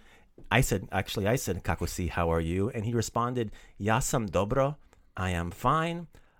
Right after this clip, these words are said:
a vi, and you?" So that's the formal way of saying, "And you?" And so for the sake of the lesson, since I'm the teacher, I will be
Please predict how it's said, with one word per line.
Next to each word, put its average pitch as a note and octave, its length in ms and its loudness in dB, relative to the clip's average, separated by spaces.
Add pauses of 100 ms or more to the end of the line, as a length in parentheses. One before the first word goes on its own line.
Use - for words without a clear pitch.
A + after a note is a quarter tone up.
a A2 160 0
vi, A2 300 0 (460)
and F2 280 -2
you?" F3+ 280 -2 (320)
So - 140 -10
that's B2+ 180 -2
the F#2+ 100 -6
formal C3 580 -4
way E2+ 280 -2
of D#2+ 80 -6
saying, E2 420 -4
"And F2+ 240 -2
you?" G2 260 -2 (320)
And A2+ 120 -4
so C3+ 160 4
for C3 160 0
the B2 100 4
sake F3 240 0
of B2+ 80 -2
the G#2+ 100 -2
lesson, G2+ 480 -2 (280)
since A#2+ 200 0
I'm B2 200 2
the G#2+ 60 0
teacher, B2 520 0
I G2+ 60 2
will G#2+ 160 2
be G2 320 0